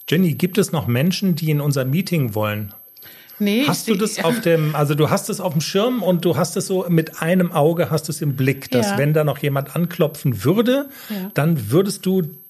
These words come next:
Speaker 1: diejenige oder denjenigen reinlassen können.
Speaker 2: Ja, also
Speaker 1: Okay.
Speaker 2: es gibt Sekt
Speaker 1: <laughs>
Speaker 2: und Bier.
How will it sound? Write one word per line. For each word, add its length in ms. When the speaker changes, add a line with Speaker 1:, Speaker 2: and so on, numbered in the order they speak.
Speaker 1:
diejenige 720
oder 200
denjenigen 560
reinlassen 520
können. 120
Speaker 2:
Ja, 120
also 140
Speaker 1:
Okay. 180
Speaker 2:
es 20
gibt 220
Sekt 460
Speaker 1:
<laughs> 640
Speaker 2:
und 180
Bier. 300